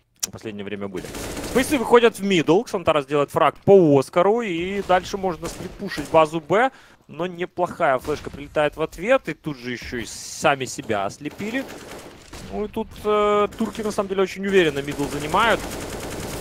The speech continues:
Виджей открывается с шорта, может сейчас отлететь, но все-таки его, э, тут, э,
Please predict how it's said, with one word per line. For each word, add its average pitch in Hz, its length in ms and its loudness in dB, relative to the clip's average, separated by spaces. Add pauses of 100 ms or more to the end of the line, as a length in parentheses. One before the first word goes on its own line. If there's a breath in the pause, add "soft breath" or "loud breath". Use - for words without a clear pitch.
(220)
Виджей 156 320 2
открывается 156 560 4
с - 60 -10
шорта, 185 440 2
может 147 220 -4
сейчас - 260 -10
отлететь, 170 480 -8
но 135 200 -6
все-таки - 480 -16
его, 120 320 0 (840)
э, 95 460 -6
тут, 104 220 -20 (140)
э, 87 960 -8